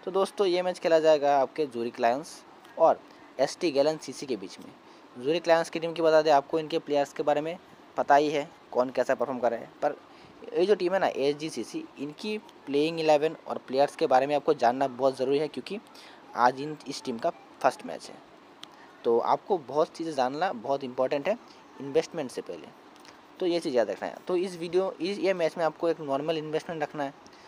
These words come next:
ज़्यादा हाई investment मत रखिए इस match में। तो चलिए बात करते हैं इस match की। तो शुरू करने से, दोस्तों, शुरू करने से पहले अगर अभी तक आपने हमारे channel को, YouTube channel को subscribe नहीं किया,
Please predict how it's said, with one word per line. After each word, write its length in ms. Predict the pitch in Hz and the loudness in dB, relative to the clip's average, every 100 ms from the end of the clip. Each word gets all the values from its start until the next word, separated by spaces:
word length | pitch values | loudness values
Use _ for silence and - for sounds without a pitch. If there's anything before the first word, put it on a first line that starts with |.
| - - - | -20 -20 -20
ज़्यादा 260 | 127 139 170 | -6 0 0
हाई 340 | - 143 165 | 2 4 4
investment 540 | 196 202 208 - 208 180 | 2 -2 -4 -2 -4 -2
मत 200 | 147 - | -4 -2
रखिए 240 | 147 180 | -6 -4
इस 180 | 147 104 | -6 -6
match 180 | 98 - | -10 -12
में। 120 | 101 - - - - - - - | -18 -20 -20 -20 -20 -20 -20 -10
तो 600 | 110 113 113 110 110 101 80 - - - - | 0 2 2 2 0 -2 -8 -20 -20 -20 -10
चलिए 180 | 135 180 | -2 2
बात 200 | 147 - | 4 4
करते 220 | 151 160 | 2 -2
हैं 60 | 143 | -2
इस 120 | 117 | -4
match 200 | 98 95 | -10 -14
की। 100 | - - 139 | -18 -8 0
तो 220 | 151 160 | 2 2
शुरू 220 | - 196 | 0 0
करने 200 | 214 156 | 2 0
से, 100 | 120 | -2
दोस्तों, 600 | - _ 143 - - 175 220 - - - | -10 _ -8 -8 -6 -8 -4 -4 -4 -16
शुरू 260 | - 202 226 | -6 -4 -2
करने 260 | 170 127 | -4 -6
से 120 | 113 104 | -8 -12
पहले 300 | 104 90 - - - - - - - - | -14 -14 -18 -20 -20 -20 -20 -20 -20 -16
अगर 220 | 113 156 | -8 -6
अभी 220 | 120 131 | -4 -6
तक 200 | 131 139 | -6 -6
आपने 240 | 135 131 156 | -4 -6 -8
हमारे 440 | 135 127 127 156 | -8 -6 -4 -4
channel 380 | 170 147 139 143 | -4 -6 -6 -6
को, 160 | - 110 | -6 -8
YouTube 380 | 123 185 180 | -8 -10 -12
channel 220 | - 175 170 | -12 -10 -8
को 100 | 175 | -8
subscribe 520 | - - - 165 120 | -8 -8 -4 -2 -4
नहीं 160 | 95 65 | -12 -16
किया, 240 | - - | -20 -20